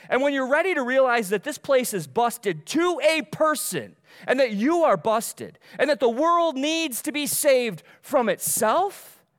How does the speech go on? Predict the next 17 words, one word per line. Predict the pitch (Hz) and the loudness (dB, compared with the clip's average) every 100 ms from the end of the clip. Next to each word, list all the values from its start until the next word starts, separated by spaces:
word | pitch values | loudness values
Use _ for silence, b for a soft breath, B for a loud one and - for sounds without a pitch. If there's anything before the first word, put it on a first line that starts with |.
| _ _ _ _ _ _ _ _ _ _ _ | _ _ _ _ _ _ _ _ _ _ _
then | 208 240 | -6 -2
we're | 214 | 0
ready | 202 175 | 0 -2
to | 143 | -4
start | 160 123 | -8 -8
talking | 135 | -10
about | 113 92 | -10 -14
Jesus. | 87 _ _ _ _ _ _ _ _ _ _ _ _ _ _ _ _ | -16 _ _ _ _ _ _ _ _ _ _ _ _ _ _ _ _
Then | 240 262 | 0 2
we're | 233 | 2
ready | 208 190 160 | 2 0 -2
to | 151 | -4
start | 165 - | -6 -6
talking | 139 135 - 123 | -6 -6 -6 -10
about | 113 113 - | -8 -8 -8
why | 139 147 117 104 _ | -4 -2 -2 -10 _
Jesus. | 120 107 85 - - | -16 -16 -18 -20 -20